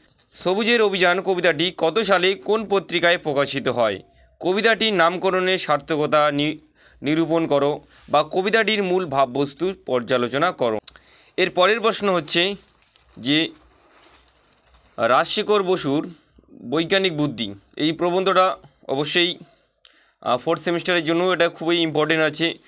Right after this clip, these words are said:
যে বৈজ্ঞানিক বুদ্ধি নিবন্ধনে রাজশেখর বসুর প্রমাণ ও বৈজ্ঞানিক বুদ্ধির যে তাৎপর্য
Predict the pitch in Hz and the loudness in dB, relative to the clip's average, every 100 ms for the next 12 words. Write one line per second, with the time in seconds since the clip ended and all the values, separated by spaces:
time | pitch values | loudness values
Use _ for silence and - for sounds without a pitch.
0 | - - 135 143 170 185 220 190 190 170 | -20 -6 -2 0 0 0 0 0 -2 -2
1 | 180 196 190 151 156 190 202 185 160 165 | -2 -2 -2 -2 0 0 2 2 2 2
2 | 143 165 - 208 196 180 170 175 180 - | 2 2 0 0 0 0 -2 -2 -6 -4
3 | 151 156 160 160 143 156 170 208 208 185 | 0 2 2 0 -2 -2 0 0 0 0
4 | 175 156 175 135 - - - 135 143 151 | -2 -2 -2 -2 -8 -20 -10 -6 0 0
5 | 156 208 214 165 170 | 2 0 0 2 -2